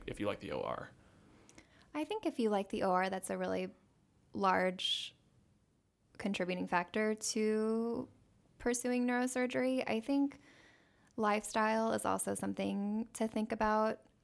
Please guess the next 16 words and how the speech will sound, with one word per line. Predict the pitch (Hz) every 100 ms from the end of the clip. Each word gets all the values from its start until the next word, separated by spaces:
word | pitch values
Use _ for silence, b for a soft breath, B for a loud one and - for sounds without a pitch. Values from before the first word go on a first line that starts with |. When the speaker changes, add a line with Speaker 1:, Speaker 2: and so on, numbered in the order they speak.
| -
Speaker 2:
I | - 214 220
believe | 214 214 208
neurology | 196 190 185 190 196 196 190
provides | 196 175 185 214
a |
better | 196 202 208 220
lifestyle, | 240 247 - 240 233 240 240 240 -
especially | - 220 214 202
because | 202 208 196 190 - -
eighty, | 190 185 190 185 185
ninety | 175 175 185
percent | 180 180 190 180
of | 185
neurology | 185 180 185 185 180
is | 185
outpatient. | - 185 - 208 - 220 226